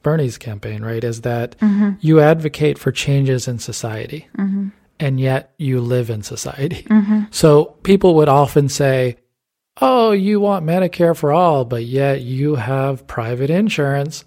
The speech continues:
Speaker 1: Like, well, tell me when I can get <laughs> Medicare for all.
Speaker 2: Yeah.
Speaker 1: Is that available?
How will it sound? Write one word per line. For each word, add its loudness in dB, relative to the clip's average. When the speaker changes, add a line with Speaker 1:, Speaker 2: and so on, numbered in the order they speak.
Speaker 1:
Like, -6
well, 4
tell 2
me 2
when 4
I 6
can 6
get 0
<laughs> -
Medicare 0
for -10
all. -6
Speaker 2:
Yeah. 0
Speaker 1:
Is 4
that 6
available? 2